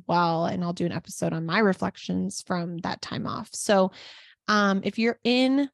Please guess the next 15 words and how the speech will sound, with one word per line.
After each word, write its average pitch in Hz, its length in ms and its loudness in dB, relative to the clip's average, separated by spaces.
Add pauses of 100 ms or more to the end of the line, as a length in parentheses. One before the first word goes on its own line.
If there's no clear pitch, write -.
let 202 180 -2
me 202 140 0
know. 220 640 2
Would 196 180 -2
love 190 400 0 (140)
to 196 320 0
challenge 190 560 -4
you 214 240 0
and, 190 260 -2
and 190 140 -6
get 185 140 -4
really 190 180 0
excited 185 480 -4
about 185 280 -2
the, 196 120 -8